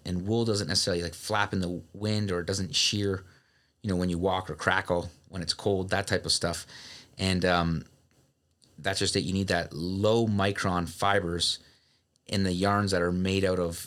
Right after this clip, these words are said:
you know, longer filaments of this fiber. Um, and that essentially that helps reduce any type of noise.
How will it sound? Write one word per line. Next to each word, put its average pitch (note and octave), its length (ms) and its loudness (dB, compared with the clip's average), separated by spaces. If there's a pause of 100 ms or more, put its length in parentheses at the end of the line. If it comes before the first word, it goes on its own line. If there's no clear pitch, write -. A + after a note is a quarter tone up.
you F#2+ 120 -6
know, E2 260 -4
longer F#2+ 500 0
filaments G2 840 0 (560)
of A#2 260 2
this F#2 360 2
fiber. E2 580 -2 (520)
Um, E2 340 -2 (200)
and G2 160 -2
that F#2 220 -4 (460)
essentially F#2+ 420 2
that F2 100 0
helps - 320 -2
reduce E2+ 520 2 (500)
any F#2 160 -2
type E2+ 140 -2
of D#2+ 120 -4
noise. F2+ 560 0